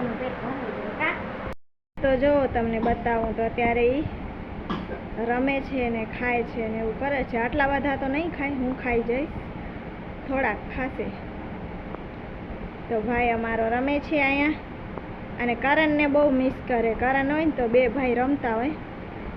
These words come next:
અને રામકડા તો એને અહીંયા પડ્યા જ હોય. જો જ્યાં રમતો હોય ને બેઠો હોય ત્યાં રામકડા હોય.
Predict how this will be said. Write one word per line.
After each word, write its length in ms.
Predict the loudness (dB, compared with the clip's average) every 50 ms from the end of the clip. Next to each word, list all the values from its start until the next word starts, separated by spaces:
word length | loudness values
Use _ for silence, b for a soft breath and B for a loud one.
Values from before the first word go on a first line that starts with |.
| -2 0
અને 160 | 2 4 4 4
રામકડા 460 | 4 4 4 2 2 2 4 4 4 4 2
તો 60 | 0 0 2
એને 120 | 2 2
અહીંયા 300 | 2 2 2 0 0 0
પડ્યા 340 | 2 2 2 2 2 2 2 2
જ 20 | 2
હોય. 120 | 2 2 2
જો 80 | 2 2 2 2 2 2
જ્યાં 260 | 2 4 4 4 4 4
રમતો 260 | 2 2 2 4 4
હોય 180 | 4 4 4 2 2
ને 60 | 2 0 -2 0 2
બેઠો 240 | 4 4 4 4 2 2
હોય 120 | 2 2 2 2
ત્યાં 180 | 0 0 0 0
રામકડા 420 | 0 0 0 -2 -2 -2 0 0 2 0
હોય. 160 | 0 0 -2